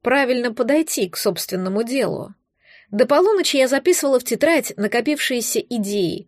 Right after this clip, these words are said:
как и с чего лучше начать, что хотелось видеть в первую очередь,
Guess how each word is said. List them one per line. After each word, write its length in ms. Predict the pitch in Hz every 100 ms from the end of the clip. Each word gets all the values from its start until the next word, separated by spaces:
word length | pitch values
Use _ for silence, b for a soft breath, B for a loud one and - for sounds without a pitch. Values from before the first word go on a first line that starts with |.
| b b b b
как 260 | - 349 330
и 60 | 220
с 80 |
чего 260 | - 208 277
лучше 300 | 262 247 240
начать, 600 | 233 233 - 170 - - _ b b b
что 280 | - - 330
хотелось 440 | 302 285 269 262
видеть 280 | 269 254 -
в 20 |
первую 360 | 262 254 247 269
очередь, 760 | 285 196 - 151 - -